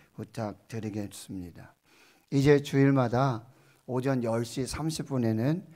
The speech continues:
교회 학교를 위한 중부 기도회가 지하 식당 중고등부실에서 매주 이제 시작이 됩니다. 그래서 우리 요람의 기도 권사님들뿐만 아니라 교회 학교를 위해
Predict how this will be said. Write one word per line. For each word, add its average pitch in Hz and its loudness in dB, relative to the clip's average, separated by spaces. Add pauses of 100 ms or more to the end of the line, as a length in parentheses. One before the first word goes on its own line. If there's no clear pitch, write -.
(180)
교회 131 -4
학교를 127 -6
위한 104 -6
중부 123 -4
기도회가 107 -6 (440)
지하 107 -8
식당 123 -8 (260)
중고등부실에서 127 0 (360)
매주 104 -8 (100)
이제 101 -10
시작이 135 -8
됩니다. 104 -8 (160)
그래서 110 -8
우리 113 -8 (640)
요람의 139 2
기도 151 0
권사님들뿐만 127 0
아니라 90 -4 (480)
교회 131 0
학교를 117 -2
위해 139 -2